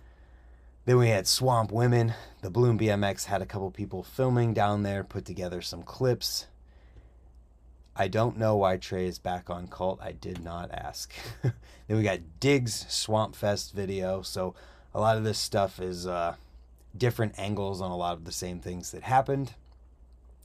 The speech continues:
So if you wanna see everything, chances are if you watch all those videos, you'll see pretty much everything that went down. And if you were there in person, it was almost impossible to see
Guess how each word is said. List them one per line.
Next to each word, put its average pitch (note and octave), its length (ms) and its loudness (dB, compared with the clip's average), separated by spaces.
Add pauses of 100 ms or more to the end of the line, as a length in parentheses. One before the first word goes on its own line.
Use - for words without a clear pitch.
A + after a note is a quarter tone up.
(100)
So - 140 -10
if F#2+ 80 -12
you G#2 80 -4
wanna G#2+ 160 0
see G2 360 -4 (100)
everything, G#2 760 0 (240)
chances G2 380 0
are F2+ 160 0
if E2+ 80 -12
you F2 80 -8
watch E2+ 200 -2
all F2 180 -2
those G2+ 200 -2
videos, E2 440 -8
you'll E2 100 -12
see F#2 260 -8 (140)
pretty A3 220 -4
much F#3 220 0
everything G#2+ 380 2
that F2+ 140 -6
went F2+ 200 -8
down. F2 260 -6
And F2 120 -10
if E2+ 100 -14
you G2 80 -8
were G2 140 -6
there E3 180 4
in D#3 100 0
person, A2 520 -2 (400)
it - 40 -10
was C#3 100 2
almost E3 300 4
impossible F2+ 680 -2
to - 140 -16
see - 320 -6